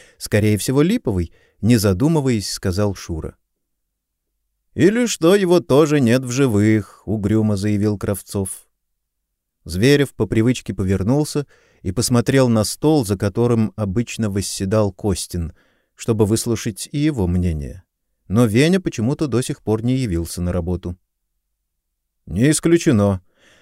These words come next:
Но давайте раньше времени не будем никого хоронить. Шурка, дуй в этот самый Сезам и выясни мне адрес нашего больного". "Сделаем, товарищ майор", Горохов вскочил. "А что потом?"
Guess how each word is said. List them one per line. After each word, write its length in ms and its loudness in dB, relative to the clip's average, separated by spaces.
Но 160 2
давайте 340 4
раньше 300 2
времени 320 4
не 120 6
будем 280 2
никого 320 2
хоронить. 640 -6
Шурка, 540 2
дуй 320 6
в 80 0
этот 260 2
самый 360 4
Сезам 500 2
и 40 2
выясни 500 2
мне 180 2
адрес 400 0
нашего 400 0
больного". 540 0
"Сделаем, 640 4
товарищ 380 0
майор", 380 0
Горохов 460 -2
вскочил. 580 -6
"А 140 0
что 180 0
потом?" 460 0